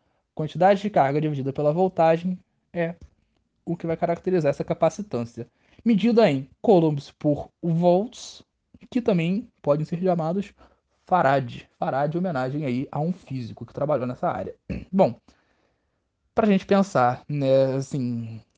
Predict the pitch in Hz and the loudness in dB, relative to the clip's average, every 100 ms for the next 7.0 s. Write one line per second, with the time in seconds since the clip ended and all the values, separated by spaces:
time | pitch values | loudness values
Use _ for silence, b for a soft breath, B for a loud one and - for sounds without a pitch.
0 | - 143 156 156 151 123 117 151 170 165 | -6 0 4 4 2 -2 0 0 2 4
1 | 160 190 - - 254 254 220 214 208 196 | 4 2 0 0 2 2 2 0 2 4
2 | 180 156 147 139 127 127 139 139 143 - | 6 6 4 2 -4 -6 -4 -4 -4 0
3 | 135 135 143 139 131 123 123 - 135 151 | 0 2 2 4 4 4 2 -6 -2 0
4 | 170 139 135 139 135 139 143 139 139 143 | 0 -2 -4 -2 -2 -4 -6 -4 -4 -4
5 | 143 147 143 - 139 131 131 127 - 175 | -2 0 0 -4 -6 -4 -4 -6 -4 -4
6 | 175 165 160 151 151 151 151 127 113 104 | 0 0 0 0 0 0 0 -4 -6 -8